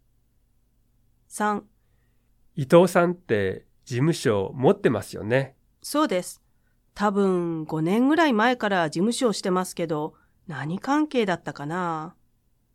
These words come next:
Speaker 1: 四。
Speaker 2: 森川さんって公務員ですよね。
Speaker 1: いや、森川さんだったら公務員じゃなくて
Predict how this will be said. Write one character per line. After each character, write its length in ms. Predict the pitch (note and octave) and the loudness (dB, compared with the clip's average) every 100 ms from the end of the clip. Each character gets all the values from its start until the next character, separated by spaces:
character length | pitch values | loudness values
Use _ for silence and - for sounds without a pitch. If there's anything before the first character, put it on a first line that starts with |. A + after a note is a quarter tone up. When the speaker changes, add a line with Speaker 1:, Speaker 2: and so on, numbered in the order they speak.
| _ _ _ _ _ _ _ _ _ | _ _ _ _ _ _ _ _ _
Speaker 1:
四。 320 | - A3 F3 - _ _ _ _ _ _ _ _ _ _ | -2 0 0 -4 _ _ _ _ _ _ _ _ _ _
Speaker 2:
森 200 | A#2 E3 | 4 4
川 240 | G3 A3+ F3 | 6 2 4
さ 180 | D3 A#2 | 2 0
ん 60 | |
っ 20 | A#2 | -2
て 480 | - G2 F2 - _ | -6 -4 -4 -10 _
公 200 | - D3+ | 0 4
務 200 | F3 A3+ | 6 6
員 100 | B3 | 2
で 120 | G2+ F2 | -2 -6
す 120 | - | -10
よ 120 | F2 | -4
ね。 320 | A#2 A#2 - _ _ _ _ _ | -2 -2 -4 _ _ _ _ _
Speaker 1:
い 80 | B3+ | -2
や、 160 | D#4+ - _ _ _ | -2 -2 _ _ _
森 320 | G3 A3+ D#4 E4 | -2 0 0 2
川 260 | F#4+ F4+ | 2 2
さ 180 | - B3+ | 2 0
ん 80 | A#3 | 2
だ 120 | G#3 | -2
っ 100 | G#3 | -4
た 200 | - F3+ | -4 -2
ら 380 | F3+ E3+ D#3 D#3 | -2 -2 -2 -6
公 140 | - A3+ | -2 4
務 220 | C#4+ F4+ | 6 6
員 100 | D4+ | 4
じ 80 | G3+ | 2
ゃ 40 | |
な 140 | F3+ | 0
く 80 | - | -2
て 260 | - D3 | -6 -6